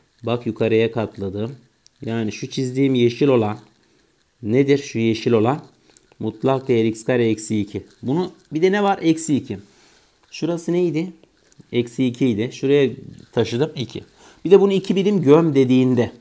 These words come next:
iki birim gömelim bunu istersen. Grafik gelecek. Şöyle orijinden geçecek. Ve şu olacak değil mi? Şu en son çizdiğim ne? Mutlak değer x kare eksi iki.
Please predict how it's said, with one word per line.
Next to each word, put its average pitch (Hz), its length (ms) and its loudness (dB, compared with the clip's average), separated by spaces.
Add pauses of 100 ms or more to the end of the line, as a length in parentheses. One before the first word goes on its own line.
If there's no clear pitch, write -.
(540)
iki 123 280 -4
birim 135 220 2
gömelim 123 400 2
bunu 98 120 -6
istersen. 98 560 -10 (640)
Grafik 123 480 -4
gelecek. 107 920 -2 (920)
Şöyle 104 520 -2
orijinden 95 580 -4
geçecek. 120 800 -2 (680)
Ve - 100 -6
şu - 180 -2
olacak 95 520 -4
değil 185 180 4
mi? 95 160 -6 (640)
Şu - 160 -10
en 160 200 0
son 147 280 -4
çizdiğim 127 440 -4
ne? 143 140 0
Mutlak 123 580 -2
değer 117 180 0
x 107 220 -6
kare 120 240 0
eksi 113 340 -4
iki. 143 280 -6